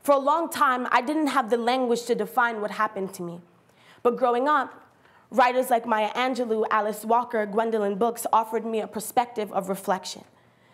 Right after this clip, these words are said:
The only reason I can stand before you right now with such assurance is because other writers gave me a mirror. I do this because I want to be a mirror, because I believe that every story is a mirror.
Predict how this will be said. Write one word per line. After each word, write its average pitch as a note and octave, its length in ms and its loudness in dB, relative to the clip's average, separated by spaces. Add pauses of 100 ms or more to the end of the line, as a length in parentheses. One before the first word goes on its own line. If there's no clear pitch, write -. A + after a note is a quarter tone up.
(160)
The A#3+ 100 6
only D#4 220 2
reason D4 320 2
I B3+ 80 4
can B3+ 200 0
stand B3+ 340 0
before B3+ 300 0
you A#3+ 160 -6
right B3 340 2
now G3 380 0 (260)
with A#3 120 2
such C#4 240 0
assurance B3 500 0
is F#3+ 100 -6
because A3+ 360 -2
other A#3+ 240 2
writers A3 420 0
gave G#3 240 0
me A3 300 0
a G3 60 -2
mirror. G3 420 -2 (640)
I A#3+ 160 4
do B3+ 320 -2
this G#3 420 -4
because G#3+ 420 -4
I A#3 220 4
want G#3+ 300 -2
to G#3+ 100 -12
be F#3+ 320 -6
a F#3+ 60 0
mirror, F#3+ 440 -2 (440)
because B3+ 280 2
I B3 140 4
believe A#3+ 400 -2
that G3+ 240 0
every A3+ 280 0
story A3 640 -2
is G3 160 -2
a F#3 60 2
mirror. G3 560 -4